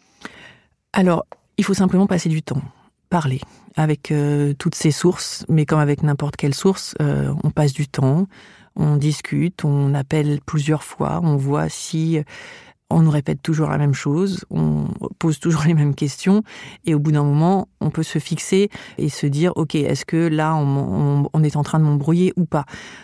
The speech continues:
Je vais pas vous mentir, euh, oui, des fois, euh, on s'est fait avoir. Oui, oui, effectivement, des fois, on se fait avoir, des fois, on se rend compte qu'ap-,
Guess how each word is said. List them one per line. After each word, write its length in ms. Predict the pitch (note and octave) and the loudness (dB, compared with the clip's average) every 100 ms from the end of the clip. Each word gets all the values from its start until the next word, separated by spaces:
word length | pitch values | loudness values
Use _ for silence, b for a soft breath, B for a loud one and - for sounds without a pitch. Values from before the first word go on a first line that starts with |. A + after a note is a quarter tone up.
| B - | B -4
Je 80 | D#3 | 0
vais 80 | D#3+ | 2
pas 140 | D#3+ | 2
vous 140 | D3 D3+ | 2 2
mentir, 460 | D3 - G3 F#3+ | 2 2 0 2
euh, 220 | D#3+ D3 D3+ | 2 0 -2
oui, 260 | E3+ F3+ F3 - | 0 0 0 -4
des 160 | D#3 D3 | -2 -2
fois, 400 | - D#3+ E3+ E3 | -2 -2 0 -2
euh, 340 | D3+ - - - _ | -2 -4 -6 -10 _
on 80 | D#3+ | -4
s'est 140 | D3+ | -2
fait 100 | C#3+ | -2
avoir. 480 | C#3+ C#3 C#3+ - - - | 0 -2 -2 -6 -12 -6
Oui, 260 | F3 G3 F#3+ | -2 -2 -2
oui, 160 | F3+ F3 | -2 -2
effectivement, 460 | D3+ D3+ - E3 E3+ | -2 -4 0 0 2
des 140 | D3+ | -2
fois, 220 | C3 D#3 | -2 0
on 100 | E3 | 0
se 80 | D3 | -2
fait 120 | - | -2
avoir, 440 | D3 C3+ C#3 D#3 E3+ | -2 0 0 0 -2
des 100 | C#3+ | -4
fois, 200 | - D#3 | -4 -4
on 80 | C#3+ | -4
se 100 | - | -2
rend 100 | C#3+ | -4
compte 200 | D3+ C3+ | -2 -2
qu'ap-, 180 | D3 | -4